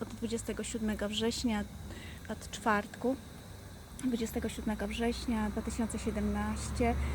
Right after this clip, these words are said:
i powiedzmy do pierwszego listopada, e, do pierwszego listopada dwa tysiące siedemnaście. E, miesiąc, ponad miesiąc, e, czasu na oswajanie się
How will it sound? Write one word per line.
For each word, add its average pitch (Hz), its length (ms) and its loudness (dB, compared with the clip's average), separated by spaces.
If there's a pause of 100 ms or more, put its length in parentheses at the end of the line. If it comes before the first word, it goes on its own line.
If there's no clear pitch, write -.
(400)
i - 40 4
powiedzmy 285 360 10
do 247 100 6
pierwszego 247 460 8
listopada, 240 720 8 (840)
e, - 560 2
do 240 60 4
pierwszego 220 840 4
listopada 208 1000 0 (120)
dwa 214 240 0
tysiące 214 420 -6
siedemnaście. 202 840 -2 (800)
E, 214 120 2 (360)
miesiąc, 294 400 6
ponad 214 340 0
miesiąc, 208 520 0
e, - 20 -8 (280)
czasu 220 400 -2
na 208 400 0 (560)
oswajanie 208 1500 2
się 214 340 -2